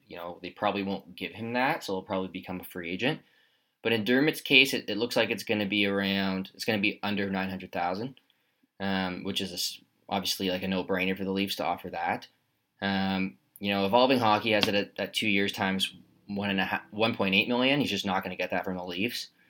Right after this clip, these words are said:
Uh, probably one and a half at most if he takes a multi-year deal. Um, and, and reading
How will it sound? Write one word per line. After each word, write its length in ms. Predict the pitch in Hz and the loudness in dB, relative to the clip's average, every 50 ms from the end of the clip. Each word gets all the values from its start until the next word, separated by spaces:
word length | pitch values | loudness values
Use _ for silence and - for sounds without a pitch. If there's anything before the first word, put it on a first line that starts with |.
| _ _ _ _ _ _ | _ _ _ _ _ _
Uh, 220 | 95 95 95 92 87 | -6 -4 -4 -4 0
probably 320 | - 107 104 101 104 104 | 4 4 4 4 4 2
one 160 | 101 101 101 | 2 2 2
and 100 | 98 95 | 0 2
a 40 | 95 | 2
half 180 | 101 90 92 95 | 2 2 2 0
at 80 | 92 | -4
most 340 | 92 95 92 98 107 - - | -2 -2 -2 0 -2 -2 -4
if 60 | 98 | -6
he 80 | 95 95 | -8 -4
takes 240 | - 101 92 - 98 | -4 -2 -2 -2 -2
a 20 | |
multi-year 440 | 95 92 92 - - 95 90 90 87 | -2 -2 -4 -6 -8 -8 -8 -8 -8
deal. 480 | 82 - 90 90 95 120 147 151 - _ _ _ _ _ _ _ _ _ _ _ _ | -6 -6 -2 0 0 0 0 -2 -6 _ _ _ _ _ _ _ _ _ _ _ _
Um, 540 | - 101 101 101 101 101 101 101 101 - - _ _ | 0 0 2 2 2 2 2 0 -2 -4 -8 _ _
and, 180 | - 113 107 - | -4 -4 -2 -2
and 160 | 120 123 117 | -2 0 4
reading 380 | 127 147 165 175 156 127 - | 6 8 8 8 8 6 2